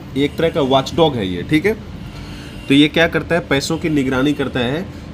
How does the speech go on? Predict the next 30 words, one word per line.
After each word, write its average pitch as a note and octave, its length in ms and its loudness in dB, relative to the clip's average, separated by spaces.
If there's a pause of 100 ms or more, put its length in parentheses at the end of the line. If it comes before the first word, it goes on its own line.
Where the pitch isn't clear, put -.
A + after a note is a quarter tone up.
कि D3+ 80 2
कहीं, D#3 320 4
कहीं D#3+ 440 2
पैसा D3+ 380 0
जो D3 160 4
है D#3 60 4
वो E3 160 0
कहीं D3+ 280 0
गलत C3 160 4
चीज़ों C#3 240 -2
पर C#3+ 120 -2
इस्तेमाल D3 340 0
नहीं F#3+ 120 2
हो D#3 80 2
रहा A#2 120 0
है, A2 60 -2
चाहे, B2+ 300 -2
अ, - 440 -10
आतंकवाद C3+ 800 2
को D#3 140 -2
पोषित C#3 360 0
करने D3+ 220 0
में D3+ 140 -2
पैसा D3+ 200 -4
खर्च - 220 -6
नहीं G3 120 4
हो D#3 100 4
रहा। G2+ 140 0 (540)
ठीक D#3+ 180 2
है, G#2+ 120 0